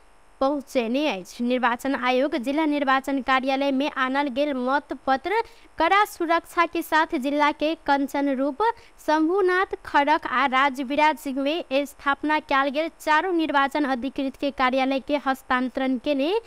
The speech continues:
जिला निर्वाचन अधिकारी रमेश जोशी जानकारी देलनि। चारि लाख बारह हजार चारि सय पैंतालीस मतदाता रहल सप्तरी में चारिटा प्रतिनिधि सभा आ आठटा प्रदेश सभा निर्वाचन क्षेत्र रहल अछि।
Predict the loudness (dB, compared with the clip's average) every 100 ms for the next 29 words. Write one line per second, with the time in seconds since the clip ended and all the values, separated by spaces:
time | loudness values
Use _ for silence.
0 | -10 -16 -6 -2 2 2 2 2 0 2
1 | 0 2 2 0 2 2 2 0 2 2
2 | 0 -4 -6 -2 -2 -2 -4 -2 -2 -2
3 | -2 -2 0 0 0 0 -2 -6 -10 -18
4 | -20 -20 0 2 4 2 2 2 0 -2
5 | 2 4 2 0 -2 0 2 2 0 0
6 | 2 0 -4 -2 -2 -2 2 2 2 0
7 | 0 0 0 2 2 4 2 2 0 -2
8 | -2 -4 -2 0 0 0 -4 -2 0 0
9 | 2 0 2 -4 -2 -2 0 -2 -2 -4
10 | -4 -2 -2 0 -2 0 -2 0 2 0
11 | 2 0 2 0 0 -4 -2 -2 0 0
12 | 0 0 0 0 -2 -4 -6 -4 -4 -2
13 | -4 -4 0 0 0 -4 -8